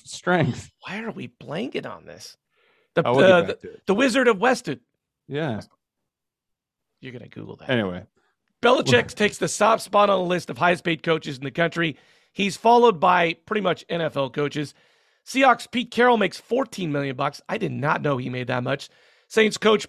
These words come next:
Speaker 2: Pate-, Matt, Sean Payton makes fourteen million, and Chiefs coach Andy Reid makes twelve million.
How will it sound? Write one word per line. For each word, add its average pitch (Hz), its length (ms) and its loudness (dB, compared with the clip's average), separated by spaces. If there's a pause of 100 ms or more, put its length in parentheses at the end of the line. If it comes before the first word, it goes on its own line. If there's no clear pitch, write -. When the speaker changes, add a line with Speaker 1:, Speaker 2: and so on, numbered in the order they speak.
Speaker 2:
Pate-, 214 280 0
Matt, 226 400 0
Sean 190 300 0
Payton 196 320 -2
makes 170 180 -6
fourteen 214 480 -2
million, 190 320 -6 (440)
and 147 100 -10
Chiefs - 260 -4
coach 180 300 -2
Andy 240 220 -4
Reid 160 180 -2
makes 139 220 -2
twelve 185 440 2
million. 123 380 -6